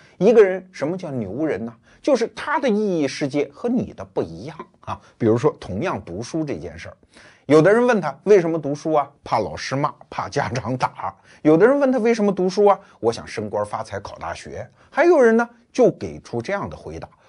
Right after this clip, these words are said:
：“我是为中华之崛起而读书。”啥叫中华之崛起啊？那就是一个想象的共同体，哎，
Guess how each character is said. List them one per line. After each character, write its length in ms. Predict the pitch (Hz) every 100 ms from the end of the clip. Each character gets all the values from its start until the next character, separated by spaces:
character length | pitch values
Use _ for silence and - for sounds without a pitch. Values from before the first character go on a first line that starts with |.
| -
：“我 240 | 175 180
是 120 | 185
为 160 | 233 214
中 280 | 202 247 202
华 220 | - 107
之 180 | 120 113
崛 220 | 98 107
起 180 | 104 98
而 180 | 78 82
读 180 | 80
书。” 200 | 85 - - _ _ _ _ _
啥 220 | - 127 151
叫 140 | 160
中 180 | 127 98
华 200 | 92 82
之 180 | - 73
崛 220 | - 90
起 200 | - -
啊？ 100 | - _ _ _ -
那 120 | 302
就 260 | 240 339 330
是 160 | 190
一 140 | 151 139
个 100 | 147
想 260 | - 131
象 220 | - 123 110
的 80 |
共 220 | 98 104 95
同 180 | 87
体， 180 | 92 - -
哎， 160 | -